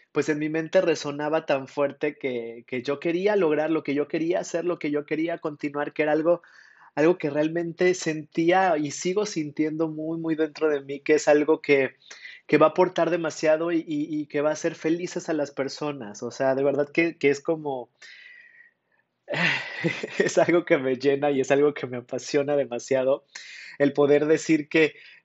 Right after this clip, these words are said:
que, que la gastronomía es algo más allá de simplemente cocinar, de simplemente, eh, hacer una receta, incluso más allá de crear, o sea, de crear algo en específico. Y entonces es justamente algo que, que,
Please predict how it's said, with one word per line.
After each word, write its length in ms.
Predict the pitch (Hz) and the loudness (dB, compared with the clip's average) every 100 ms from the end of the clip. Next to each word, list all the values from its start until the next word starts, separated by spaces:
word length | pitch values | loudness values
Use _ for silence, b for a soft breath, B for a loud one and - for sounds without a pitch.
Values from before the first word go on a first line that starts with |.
| _ | _
que, 600 | 135 135 135 131 131 135 | 0 0 0 0 -2 -2
que 80 | 139 | 0
la 140 | 131 | 0
gastronomía 640 | 127 131 135 135 135 143 151 | -2 -4 -6 -6 -6 -4 -4
es 120 | 151 | -2
algo 240 | 147 151 | -2 0
más 240 | 151 151 156 | -2 0 0
allá 400 | 131 131 147 151 | 2 4 4 4
de 100 | 143 | 0
simplemente 640 | 143 135 143 139 135 143 | -4 -4 -6 -6 -6 -6
cocinar, 600 | 135 123 123 123 135 135 | -6 -6 -6 -4 -4 -2
de 80 | 127 | -4
simplemente, 800 | - 131 139 131 135 131 143 131 b b b _ | -4 -2 -2 0 -4 -2 -2 -2 b b b _
eh, 200 | 123 123 | 0 2
hacer 340 | 117 - 143 | 2 4 4
una 180 | 151 151 | 6 4
receta, 460 | 127 123 143 143 147 | 2 2 2 2 2
incluso 480 | 123 147 190 185 160 | 2 2 4 2 0
más 320 | 147 156 - | -2 -2 2
allá 400 | 170 127 165 226 | 2 4 2 4
de 220 | 233 165 | 2 0
crear, 640 | - 139 139 185 240 170 _ - | 0 0 4 4 2 -4 _ -16
o 120 | 123 | -10
sea, 200 | 139 131 | -8 -6
de 140 | 127 | -8
crear 260 | 127 135 147 | -6 -4 -2
algo 440 | 151 165 151 147 | -2 -4 -4 -4
en 120 | 131 | -6
específico. 920 | 123 - 123 - 180 190 175 - 120 - B B B B - | -12 -14 -12 -10 -10 -10 -12 -12 -12 -12 B B B B -6
Y 60 | |
entonces 340 | 160 180 185 196 | -2 0 0 -2
es 120 | 175 | -4
justamente 580 | 185 180 175 170 160 165 | -4 -2 -2 -2 0 2
algo 280 | 165 170 156 | 2 0 -2
que, 320 | 147 135 120 | -2 -2 -6
que, 480 | 139 131 127 127 | -4 -4 -4 -8